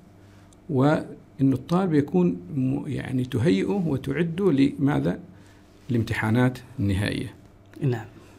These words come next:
Speaker 1: ففي البداية وضعت طبعًا طالب، يعني وضعت شرح الدرس.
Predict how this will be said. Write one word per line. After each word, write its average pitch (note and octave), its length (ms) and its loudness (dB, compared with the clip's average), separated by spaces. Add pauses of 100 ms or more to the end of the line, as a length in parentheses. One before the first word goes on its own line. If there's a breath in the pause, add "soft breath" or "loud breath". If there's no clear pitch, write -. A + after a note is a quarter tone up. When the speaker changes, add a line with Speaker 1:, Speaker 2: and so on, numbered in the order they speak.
(120)
Speaker 1:
ففي C#3+ 420 6
البداية E3+ 380 4
وضعت D#3+ 360 4
طبعًا - 460 -2 (180)
طالب، A#2+ 280 0 (280)
يعني G2 360 -8 (120)
وضعت C#3+ 340 0
شرح - 260 -2
الدرس. G#2 480 -4